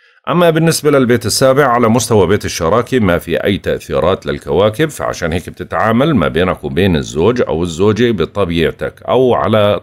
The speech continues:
طبيعتكم، ما في أي تأثيرات نحكي من الكواكب ممكن تسوي هيك أو تعمل هيك. انتوا إذا طبيعة العلاقة فيها ضعف فممكن اليوم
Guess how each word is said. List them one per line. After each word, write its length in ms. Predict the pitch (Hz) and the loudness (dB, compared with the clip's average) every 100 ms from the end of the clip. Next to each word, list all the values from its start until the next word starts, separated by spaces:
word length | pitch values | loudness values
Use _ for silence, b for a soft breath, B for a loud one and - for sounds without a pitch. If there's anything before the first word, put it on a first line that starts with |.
| - | -4
طبيعتكم، 840 | 92 82 76 60 _ - 69 60 b b b b _ | -2 0 0 -2 _ -12 -10 -10 b b b b _
ما 180 | 104 110 | -2 0
في 220 | 107 95 | 0 0
أي 140 | 107 101 | 0 0
تأثيرات 760 | 90 67 78 73 104 107 - | -2 -4 -4 0 0 0 -4
نحكي 300 | 87 - 85 | -10 -8 -6
من 120 | 78 | -4
الكواكب 520 | 76 - 98 104 - 78 | -4 -2 0 0 0 -2
ممكن 380 | 92 - 78 | -2 -2 -6
تسوي 400 | 73 - 85 71 65 | -6 -4 -2 -4 -4
هيك 260 | 82 92 - | -4 -4 -4
أو 200 | 69 65 | -8 -6
تعمل 440 | 78 64 65 62 | -8 -6 -6 -4
هيك. 300 | 95 147 - b b b - | -2 -2 -2 b b b -4
انتوا 340 | 135 127 101 71 | 0 0 0 -2
إذا 180 | 76 | -2
طبيعة 380 | 73 82 107 80 85 | -2 -2 -2 -2 -2
العلاقة 560 | 76 71 113 120 76 | -2 0 0 0 -4
فيها 360 | - 90 64 64 | -6 -8 -6 -4
ضعف 380 | 82 127 127 - | -2 0 -2 -4
فممكن 540 | 76 67 92 - 67 | -6 -4 -4 -6 -12
اليوم 460 | 62 87 85 69 | -2 0 0 -2